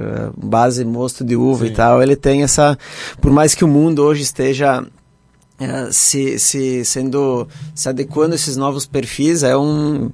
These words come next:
Speaker 1: né, é uma, é uma, um parque de diversão bem ba-, mas é bem
Speaker 2: Uhum.
Speaker 1: bacana. E eu te comento que s-, é um parque de diversão bacana pro Rodrigo e pro Eduardo, porque ele também gosta de participar e dizer, "Bom, ó, Rodrigo, aqui o Sauvignon Blanc não, não encaixou legal aqui,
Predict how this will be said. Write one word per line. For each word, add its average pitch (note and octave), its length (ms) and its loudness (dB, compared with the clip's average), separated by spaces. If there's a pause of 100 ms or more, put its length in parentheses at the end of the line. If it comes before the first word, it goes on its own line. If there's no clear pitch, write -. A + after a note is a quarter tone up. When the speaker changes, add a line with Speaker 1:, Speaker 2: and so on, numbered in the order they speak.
Speaker 1:
né, A2+ 300 -2
é - 100 -4
uma, A#2 240 0
é - 40 0
uma, A2+ 200 0 (240)
um A2 140 -4
parque A#2 300 0
de B2+ 40 -2
diversão C3 380 0
bem C3+ 160 4
ba-, D3 160 4
mas C3+ 160 4
é B2+ 80 6
bem C3+ 140 6
Speaker 2:
Uhum. - 20 2
Speaker 1:
bacana. C#3+ 420 4 (540)
E D3+ 80 4
eu D#3 60 6
te F3 120 0
comento F3+ 400 2
que - 120 -4
s-, - 260 -2
é D3 180 4
um E3+ 80 2
parque E3+ 280 2
de F3 80 -2
diversão D#3+ 420 2
bacana D3 420 2
pro E3 340 2
Rodrigo E3+ 440 2
e A3 40 2
pro G3+ 180 2
Eduardo, F#3+ 400 2
porque - 280 -4
ele C#3+ 120 2
também D3 440 2
gosta C#3+ 380 2
de B2+ 80 0
participar B2+ 720 2
e - 20 0
dizer, B2+ 200 -2
"Bom, C3 260 2
ó, B2+ 160 2
Rodrigo, C#3 340 0
aqui C#3 220 0
o C#3+ 40 -2
Sauvignon C#3+ 400 -2
Blanc C3+ 360 0
não, D#3 420 -2
não C#3 200 -2
encaixou D3+ 380 -2
legal D3 300 2
aqui, D3+ 380 0